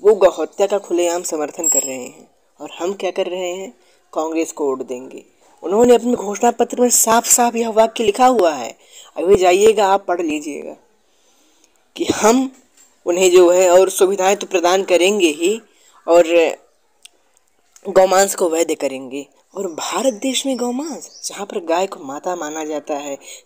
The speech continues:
तैंतीस करोड़ देवी देवताओं का निवास होता है उसमें, भगवान श्री राम, भगवान शिव ने हनुमान जी के रूप में और भग-,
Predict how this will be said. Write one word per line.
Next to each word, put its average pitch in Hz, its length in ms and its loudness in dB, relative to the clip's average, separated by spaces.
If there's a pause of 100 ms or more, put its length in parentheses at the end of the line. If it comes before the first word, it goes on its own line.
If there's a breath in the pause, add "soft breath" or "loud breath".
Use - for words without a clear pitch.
तैंतीस 180 360 -2
करोड़ 190 360 0
देवी 165 260 4
देवताओं 165 460 0
का 170 120 -2
निवास 147 400 -4
होता 143 220 -6
है 139 120 -6
उसमें, 139 300 -8 (320 loud breath)
भगवान 170 400 0
श्री 185 260 -2
राम, 175 320 0
भगवान 165 460 0
शिव 190 300 2 (440 loud breath)
ने 185 60 -6
हनुमान 175 440 -4
जी 180 120 2
के 185 120 -2
रूप 180 180 6
में 196 180 0
और 185 120 2
भग-, 165 220 -14